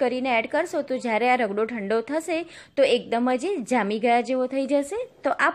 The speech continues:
પ્રમાણે બટાકાના થોડા થોડા પીસ રહે એ પ્રમાણે મેશ કરી અને આપણે એને મિક્સ કરવાનું છે. જો કોઈ પીસ મોટો લાગે, તો એને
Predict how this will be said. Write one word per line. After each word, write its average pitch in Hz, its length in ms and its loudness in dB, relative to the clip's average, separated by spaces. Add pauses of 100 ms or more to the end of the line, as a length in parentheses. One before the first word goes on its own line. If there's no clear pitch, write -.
પ્રમાણે 247 420 0
બટાકાના 247 640 0
થોડા 247 340 2
થોડા 240 320 2
પીસ 240 240 -4
રહે 330 240 0
એ 214 100 -4
પ્રમાણે 208 360 0 (120)
મેશ 208 260 -2
કરી 302 280 0
અને 226 180 0
આપણે 190 260 -2
એને 330 80 -2 (100)
મિક્સ 214 220 -8
કરવાનું 156 460 -6
છે. 160 180 -12 (2750)
જો 302 220 2
કોઈ 339 220 2
પીસ 277 200 0
મોટો 254 280 4
લાગે, 370 260 2
તો 233 240 2
એને 220 80 0